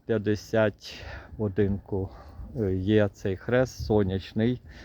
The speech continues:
на вулиці Степана Ленкавського, славного провідника оун. Дорогі знані, незнані брати і сестри во Христі,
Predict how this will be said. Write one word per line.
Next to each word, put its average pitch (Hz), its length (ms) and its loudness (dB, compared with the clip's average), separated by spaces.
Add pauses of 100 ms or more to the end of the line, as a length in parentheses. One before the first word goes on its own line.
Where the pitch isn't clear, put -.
(220)
на 113 180 6
вулиці 110 800 4
Степана 104 520 0
Ленкавського, 104 600 0
славного 104 640 0
провідника 95 760 -2
оун. 127 400 4 (720)
Дорогі 117 440 8
знані, 120 520 6
незнані 110 600 2
брати 101 400 0
і 98 80 0
сестри 104 480 -2
во 95 120 -2
Христі, 131 680 0